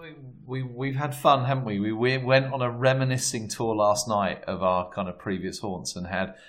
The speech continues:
uh, cocktails in Cliveden, which is not Cliveden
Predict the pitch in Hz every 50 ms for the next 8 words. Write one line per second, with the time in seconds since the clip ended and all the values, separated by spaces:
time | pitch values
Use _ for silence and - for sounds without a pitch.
0 | - _ _ _ - 101 101 - - - 190 185 175 - - - - 135 135 131
1 | 127 123 113 107 - - 147 147 139 - - 101 98 127 135 - - _ _ _
2 | _ _ _ _ _ _ _ - - 104 107 - - - - 113 101 104 117 127
3 | 139 135 - - - - - 117 110 110 107 95 - 113 113 127 - -